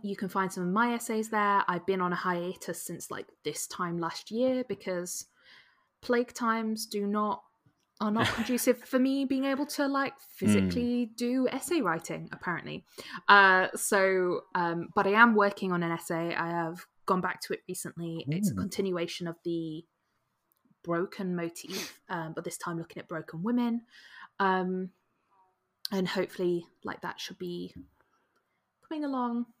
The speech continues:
Speaker 1: reasonably soon for me, as, like, probably next year.
Speaker 2: Soonish.
Speaker 1: But yeah, like,
Speaker 2: Yeah.
Speaker 1: that's, uh,
Speaker 2: Well, good, good.
Speaker 1: soon is relative. But yeah, red mice at play dot wordpress dot com. You can find my essays there and the essays from Bronsteros that I mentioned,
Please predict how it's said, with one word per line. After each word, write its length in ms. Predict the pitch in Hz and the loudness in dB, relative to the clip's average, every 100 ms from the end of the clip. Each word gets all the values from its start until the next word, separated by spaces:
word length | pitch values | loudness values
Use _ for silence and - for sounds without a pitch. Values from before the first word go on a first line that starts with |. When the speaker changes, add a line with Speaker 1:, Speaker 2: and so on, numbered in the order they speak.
| _ _ _ _ _ _ _ _ _ _ _ - | _ _ _ _ _ _ _ _ _ _ _ -6
Speaker 1:
reasonably 680 | 226 220 220 214 196 202 - | -4 -2 -4 -2 0 0 -2
soon 320 | - 262 226 | -4 0 0
for 140 | 214 190 | 0 -4
me, 200 | 185 180 | -4 -4
as, 160 | 180 | -4
like, 220 | 180 170 - _ | -4 -6 -6 _
probably 360 | - 170 180 170 | -6 -6 -4 -4
next 340 | 170 - - | -4 -8 -4
year. 100 | 190 | 0
Speaker 2:
Soonish. 460 | 190 104 95 92 - | 4 4 4 0 0
Speaker 1:
But 240 | 156 - - | 0 -2 -8
yeah, 320 | - 185 156 156 - - | -6 -2 -2 -4 -10 -8
like, 180 | - - | -2 -2
Speaker 2:
Yeah. 120 | - | -2
Speaker 1:
that's, 420 | - - - - _ - - - - - - | -4 -6 -12 -14 _ -20 -20 -20 -20 -12 -2
uh, 580 | 170 165 160 165 - - - _ | 0 0 -2 -4 -6 -10 -18 _
Speaker 2:
Well, 120 | 190 | 10
good, 340 | 190 226 95 98 _ - | 12 10 8 4 _ 6
good. 180 | 147 | 8
Speaker 1:
soon 180 | 87 220 | 8 2
is 120 | 185 | 2
relative. 340 | 185 165 - 160 | 0 -2 -4 -2
But 100 | 190 | 0
yeah, 200 | 170 151 202 | 2 0 4
red 180 | 254 254 | 6 8
mice 240 | 226 220 | 4 4
at 100 | - | -4
play 200 | 196 180 | -4 -2
dot 160 | 175 185 | -4 -4
wordpress 380 | 175 - - - | -6 -6 -10 -8
dot 160 | - | -8
com. 180 | - 170 | -6 -6
You 60 | 165 | -6
can 140 | 180 | -6
find 220 | 185 180 | -2 0
my 160 | 196 202 | 2 0
essays 340 | 190 196 185 | -2 -6 -6
there 320 | 180 175 170 - | -4 -4 -4 -4
and 120 | 170 | -4
the 80 | 170 | -4
essays 400 | - 175 165 165 | -4 -8 -8 -8
from 180 | 170 165 | -8 -8
Bronsteros 580 | 151 - 170 160 160 | -10 -12 -14 -14 -14
that 80 | - | -14
I 60 | 175 | -14
mentioned, 580 | 165 151 - 143 156 | -14 -14 -16 -14 -16